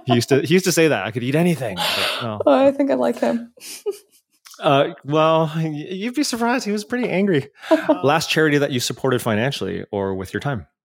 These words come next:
Speaker 2: Uh, Lebanese Red Cross yesterday.
Speaker 1: Wow.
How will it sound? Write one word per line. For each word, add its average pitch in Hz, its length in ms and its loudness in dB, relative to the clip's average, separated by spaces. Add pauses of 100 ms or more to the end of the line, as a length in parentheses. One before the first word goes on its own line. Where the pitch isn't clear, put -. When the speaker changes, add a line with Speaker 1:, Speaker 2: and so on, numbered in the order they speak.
(340)
Speaker 2:
Uh, 214 360 4
Lebanese 202 400 2
Red 185 180 2
Cross - 400 -6 (220)
yesterday. - 440 -2 (1300)
Speaker 1:
Wow. - 340 -4